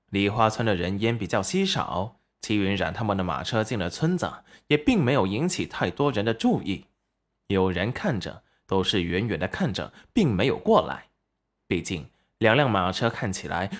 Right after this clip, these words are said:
就不是寻常家的人能拥有的，还有一队侍卫，看起来都是不好惹的。所以大家都远远的看着，并没有靠近。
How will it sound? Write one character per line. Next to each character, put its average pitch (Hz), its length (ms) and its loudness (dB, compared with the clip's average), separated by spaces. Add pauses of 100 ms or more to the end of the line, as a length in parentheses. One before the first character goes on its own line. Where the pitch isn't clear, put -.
就 180 100 4
不 143 300 2
是 165 140 2
寻 117 240 -2
常 123 200 -2
家 151 140 -2
的 143 100 2
人 101 200 0
能 139 120 2
拥 233 200 2
有 110 260 0
的， 135 300 -2 (360)
还 - 200 -2
有 92 180 0
一 92 80 -4
队 107 160 2
侍 - 240 0
卫， 90 220 -4 (280)
看 - 160 -2
起 - 140 -6
来 71 240 -8 (180)
都 247 200 4
是 240 120 -2
不 147 140 0
好 110 240 2
惹 110 300 -2
的。 120 220 -6 (880)
所 98 180 0
以 95 240 -4 (180)
大 101 160 4
家 110 140 2
都 123 80 2
远 110 220 0
远 87 100 -4
的 98 80 -2
看 131 260 -4
着， - 200 -8 (200)
并 175 160 2
没 113 120 2
有 151 120 0
靠 170 300 0
近。 - 220 -8